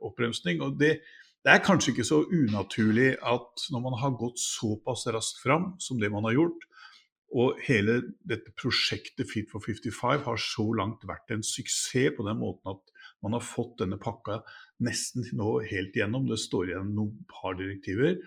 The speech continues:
i, i, i, eh, E U. Det er, det er imponerende. Men det er klart at, eh, en ting er å sette målsetninger og produsere,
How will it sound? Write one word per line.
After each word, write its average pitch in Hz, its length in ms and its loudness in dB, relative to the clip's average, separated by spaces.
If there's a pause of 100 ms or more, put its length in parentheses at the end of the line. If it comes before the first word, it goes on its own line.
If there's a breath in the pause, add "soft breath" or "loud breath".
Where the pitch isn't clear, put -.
(540 loud breath)
i, 110 120 4
i, 113 300 2 (260)
i, 104 240 -2
eh, 104 480 0
E 107 140 0 (100)
U. 135 80 2
Det 107 80 0
er, 95 240 0 (320)
det 104 80 -6
er 98 320 -4
imponerende. 107 800 -2 (400 soft breath)
Men 104 120 -4
det 143 100 6
er 147 100 -8
klart 107 320 -2
at, 135 400 -2
eh, 139 320 0 (220)
en 107 100 0
ting 143 240 -4
er 110 80 0
å 131 80 0
sette - 400 -4
målsetninger 107 960 -2
og 107 220 -4
produsere, 104 1040 -2